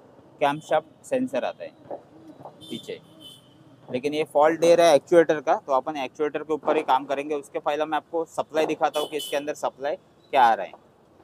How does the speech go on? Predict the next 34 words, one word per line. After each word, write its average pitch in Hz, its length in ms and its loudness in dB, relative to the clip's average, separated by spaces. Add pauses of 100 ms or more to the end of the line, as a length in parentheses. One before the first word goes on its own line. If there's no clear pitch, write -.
(760)
तो 127 80 -12
multimeter 135 540 -6
को 147 100 -8
मैं 147 140 -8
twenty 131 260 -4
volt 139 180 -6
डीसी 127 240 -8
पे 139 120 -8
set 135 260 -6
किया 131 240 -6
है, - 300 -18
Black 131 200 -6
probe 139 240 -8
मैंने 139 220 -8
ground 123 340 -4
में 143 80 -6
लगाया, 123 320 -6 (540)
और 127 220 -2
red 143 240 2
probe 151 300 -2
से - 140 -2
अपन 147 280 -2
इसका 123 260 -4
supply 139 320 0
check 143 220 -8
करेंगे, 139 360 -2
क्योंकि - 1300 -18
एक 139 100 -12
wire 127 200 0
तो 139 160 -12
लगा 127 240 0
हुआ 131 180 2
है। 131 80 -2
तो 127 220 -12